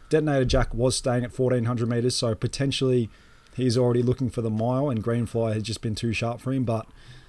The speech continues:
yeah, this is a very good race, and I think these are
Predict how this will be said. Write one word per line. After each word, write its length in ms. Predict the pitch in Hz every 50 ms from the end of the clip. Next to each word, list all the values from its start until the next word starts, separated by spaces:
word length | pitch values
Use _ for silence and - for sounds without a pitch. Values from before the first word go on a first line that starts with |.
| - - - - - - - -
yeah, 220 | 120 107 95 92
this 220 | - 131 131 -
is 100 | 147 127 117
a 60 | 113
very 320 | 98 92 117 113 113 110
good 160 | 98 113 101 95
race, 320 | 107 104 104 95 - -
and 280 | 104 98 98 101 101 - -
I 80 | 101
think 160 | 95 117 117 117
these 220 | 113 104 95 98
are 180 | 101 98 98